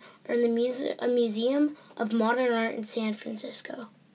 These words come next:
My favorite sculpture by Jeff Koons is Cat on a Clothesline.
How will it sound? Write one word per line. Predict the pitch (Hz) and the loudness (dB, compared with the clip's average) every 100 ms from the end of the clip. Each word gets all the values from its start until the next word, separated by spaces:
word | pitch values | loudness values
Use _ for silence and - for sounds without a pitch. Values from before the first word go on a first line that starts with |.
| _ _ 233 | _ _ -12
My | |
favorite | 220 285 311 349 - | 12 12 12 12 8
sculpture | - 285 285 302 | 12 12 12 10
by | 269 233 220 | 8 8 6
Jeff | 233 311 - | 8 8 6
Koons | - 262 247 | 8 8 8
is | 214 220 | 4 0
Cat | - 247 262 | 6 8 10
on | 262 247 | 8 2
a | |
Clothesline. | 226 220 220 208 214 269 - | 2 0 0 0 -2 -8 -14